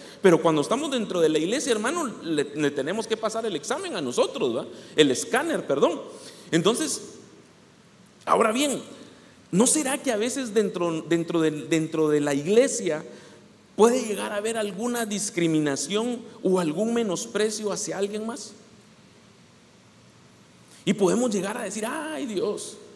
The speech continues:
este hermano no se mira que vaya a poder aguantar a romper una pared, como fui a ver a ustedes que estaban rompiendo un montón de paredes allá, hermano. Porque es,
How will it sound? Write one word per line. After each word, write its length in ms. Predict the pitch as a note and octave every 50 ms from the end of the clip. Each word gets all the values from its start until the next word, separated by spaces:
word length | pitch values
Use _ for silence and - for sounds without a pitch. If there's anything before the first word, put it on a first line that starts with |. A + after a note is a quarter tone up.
| - - - - - - - - - - - - - - - - - - - - - - - - _ _ - - - - - - - - -
este 220 | F#3 G#3+ - B3 A#3+
hermano 380 | A#3 A#3+ B3 C#4 F4+ G4+ G#4
no 280 | F#4 D4 D3+ D3 D3 D3
se 200 | - - E3 D3
mira 380 | C#3 D3+ F3+ G3+ G3 F#3+ F#3+
que 120 | F#3+ D3+ B2+
vaya 180 | B2+ D3+ E3+
a 80 | F#3 F#3
poder 240 | - C3+ C#3 D3+ F3+
aguantar 840 | F#3+ E3+ D#3 C#3+ B2 A#2+ A#2+ A#2+ - - - G#3+ B3 B3+ B3+ - - - - - - - -
a 140 | - -
romper 640 | - D#3 D#3 D#3 C#3 B2 B2 B2+ - D3 A3 A3 A3+ G#3+
una 320 | A3 A3 G#3+ G#3 G#3 -
pared, 520 | - - - - - A3 A#3 A#3 A3+ G#3+ - -
como 240 | - F#3+ E3 C#3 B2+
fui 140 | B2 G3 F#3+
a 80 | G3 G3+
ver 120 | A3 G#3+
a 60 | G#3
ustedes 260 | F3+ - G#3 G#3+ G#3+
que 80 | G3 E3+
estaban 220 | C#3 - G3 G#3+
rompiendo 340 | F3+ D#3+ C#3 C3+ E3+ G3 G#3
un 60 | G#3
montón 200 | F#3+ F3+ F3 G#3+
de 100 | G#3+ G#3
paredes 440 | - - F#3 - G#3+ A3 G3+ F3+ -
allá, 160 | - - -
hermano. 160 | - - - - - - - - - - - - - - - - - - - - - - - - - - - - - - - - - - - - - - - - - - - _ _ _ - - _ _ _ - - - - -
Porque 460 | - F#3 D#3+ - E3 E3+ F#3 G#3 C4+
es, 340 | D4+ - - - - - -